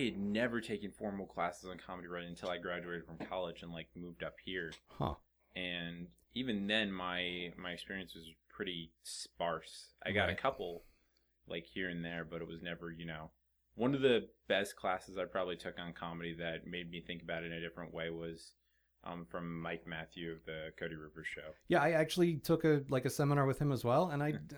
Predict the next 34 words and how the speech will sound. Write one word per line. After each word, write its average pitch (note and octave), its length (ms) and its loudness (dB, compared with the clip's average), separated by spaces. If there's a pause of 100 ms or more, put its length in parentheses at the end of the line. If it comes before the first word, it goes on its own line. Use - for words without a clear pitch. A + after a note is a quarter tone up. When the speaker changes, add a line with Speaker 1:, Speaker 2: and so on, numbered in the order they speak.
(100)
Speaker 1:
<laughs> - 360 -16
Speaker 2:
I, - 460 -10
I G#3 100 -6
hate F3+ 200 -2
to D#3+ 80 2
say, E3 200 2
like, C#3 260 8
this C#3+ 160 6
wasn't E3+ 240 10
a C3+ 40 10
reflection C#3+ 360 6
on G#2+ 80 8
him B2+ 200 6
necessarily, F#3+ 520 6
Speaker 1:
Yeah. F#3 60 8
Speaker 2:
but E3+ 80 10
I D#3+ 60 12
wasn't, F3+ 340 8
like, C#3+ 220 2 (800)
I - 80 4
don't, E3+ 100 4
he D3+ 140 0
didn't F3+ 320 0
seem F3 240 6
like D3 200 4
that C3+ 200 0 (420)
good, C3+ 400 0
like, B2 240 0
that, B2+ 340 0
that C3+ 140 0
good C#3+ 100 4
of C3 80 2
a A2 40 4
teacher. - 580 -6